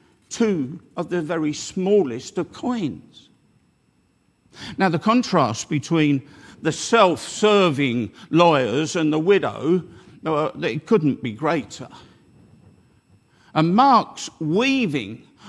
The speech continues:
of these two stories together that we read is surely no accident. Jesus presents the scribes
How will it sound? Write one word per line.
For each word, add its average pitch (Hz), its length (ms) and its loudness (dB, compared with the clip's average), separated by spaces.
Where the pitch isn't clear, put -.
of 165 220 2
these 165 320 0
two 233 300 -2
stories 170 640 -2
together 143 520 -2
that 123 200 -6
we 123 180 -2
read 127 480 -2
is 127 160 -4
surely 135 520 -4
no 131 380 -4
accident. - 760 -12
Jesus 208 600 2
presents 196 800 2
the 190 120 -2
scribes 151 1000 2